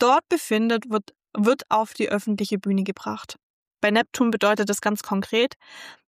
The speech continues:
das, was Neptun repräsentiert, kommt verstärkt in die Öffentlichkeit. Und Neptun steht für Spiritualität, für Mitgefühl und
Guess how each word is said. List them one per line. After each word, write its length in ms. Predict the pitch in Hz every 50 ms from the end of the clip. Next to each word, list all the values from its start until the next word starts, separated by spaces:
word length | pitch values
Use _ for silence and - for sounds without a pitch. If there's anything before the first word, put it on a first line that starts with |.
| _ -
das, 280 | - 254 320 - - -
was 160 | 247 233 -
Neptun 340 | 233 226 220 - - 233 214
repräsentiert, 720 | - 214 190 - - 208 - 208 202 - - 220 226 233 - _ _ _ _ _ _ _ _ -
kommt 340 | - - 214 214 214 202 -
verstärkt 480 | - 220 196 - - 185 185 185 -
in 100 | 196 185
die 100 | 180 -
Öffentlichkeit. 720 | - 196 196 190 196 190 185 - - 208 202 - - - - _ _ _ _ _ - - - - - - - _ _ _ -
Und 340 | - 214 214 214 220 202 -
Neptun 460 | 220 220 _ - - 247 233 226 220 -
steht 280 | 214 - - 214 196 -
für 320 | - - 196 196 - -
Spiritualität, 800 | 214 - - 262 240 254 220 247 240 233 233 208 - 220 208 -
für 80 | - 202
Mitgefühl 680 | 196 220 220 - - 226 - - - - 208 208 208 -
und 260 | - 208 220 220 -